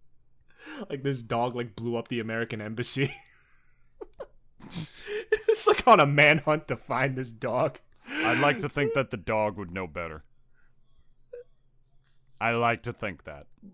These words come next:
Speaker 1: But we train our dogs to do a lot of, like, borderline military stuff.
Speaker 2: Den-,
Speaker 1: Like,
Speaker 2: y-,
Speaker 1: the
Speaker 2: Dennis,
Speaker 1: very
Speaker 2: do you see what I mean?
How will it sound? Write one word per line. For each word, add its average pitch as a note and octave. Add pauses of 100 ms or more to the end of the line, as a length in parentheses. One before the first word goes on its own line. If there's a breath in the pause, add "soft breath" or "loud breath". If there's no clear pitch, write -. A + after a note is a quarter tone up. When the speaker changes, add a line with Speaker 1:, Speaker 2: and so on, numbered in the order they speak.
(140)
Speaker 1:
But G#3+
we D4
train C4
our F3
dogs D#3
to D3+
do D3+
a B2
lot A#2+
of, A#2+
like, A2+ (840)
borderline G3
military E3+
stuff. C#3+
Speaker 2:
Den-, A3+
Speaker 1:
Like, F#3
Speaker 2:
y-, A3
Speaker 1:
the E3
Speaker 2:
Dennis, B3+
Speaker 1:
very A#3
Speaker 2:
do A#3
you A#3
see C#4+
what E4
I B3
mean? A3+